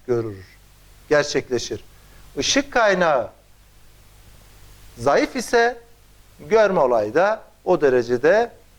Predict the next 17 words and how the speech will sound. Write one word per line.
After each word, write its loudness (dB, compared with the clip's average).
zayıf -2
olur, -6
düşük -6
olur. -4
Evet 2
çocuklar, 0
en 2
büyük 2
ışık -2
kaynağı 0
nedir? 0
Evet, 2
kim -2
cevap 0
veriyor? 2
Hepiniz -2
birden 0